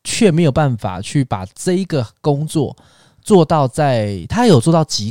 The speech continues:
格，可是他只是他基-，基本的动作跟内容是及格，可是他没有办法去做到加分甚至满分。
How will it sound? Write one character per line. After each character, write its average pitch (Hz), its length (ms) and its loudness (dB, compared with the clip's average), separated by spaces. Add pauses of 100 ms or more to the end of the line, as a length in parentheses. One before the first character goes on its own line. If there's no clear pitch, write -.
格， 67 380 -10 (420)
可 139 120 0
是 170 80 2
他 214 120 2
只 120 140 -6
是 127 100 -4
他 175 80 -2
基-， 180 240 -4
基 196 240 -6
本 135 160 2
的 95 160 -2 (280)
动 147 240 4
作 143 240 6
跟 143 240 2
内 160 140 2
容 95 140 0
是 131 80 0
及 76 220 -6
格， - 140 -10
可 107 100 -2
是 127 60 2
他 165 180 -2
没 170 140 0
有 147 40 2
办 135 160 -4
法 98 60 -8
去 123 160 -6
做 127 220 -2
到 117 280 -6 (480)
加 131 300 0
分 123 300 0
甚 123 160 0
至 120 100 0
满 107 180 -4 (120)
分。 80 280 -10